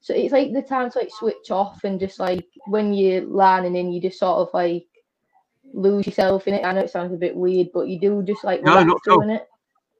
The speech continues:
Speaker 1: And
Speaker 2: Yeah.
Speaker 1: yeah, I just loved, like, being on site and then being at home. It's, like, two different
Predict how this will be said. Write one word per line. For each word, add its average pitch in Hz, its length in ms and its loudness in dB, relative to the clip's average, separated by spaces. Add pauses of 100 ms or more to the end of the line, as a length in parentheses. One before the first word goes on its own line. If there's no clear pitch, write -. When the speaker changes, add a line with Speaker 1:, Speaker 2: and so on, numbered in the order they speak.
(120)
Speaker 1:
And 196 220 0
Speaker 2:
Yeah. 123 160 0 (640)
Speaker 1:
yeah, 190 380 -2
I - 60 2
just 220 180 -8
loved, 208 340 -2
like, 190 300 0 (460)
being 262 180 2
on 247 160 0
site 202 320 2
and 196 100 -2
then 185 240 -4 (100)
being 196 200 4
at - 60 -6
home. 180 160 -4
It's, 185 80 -4
like, - 100 -6
two 196 220 0
different 190 540 -6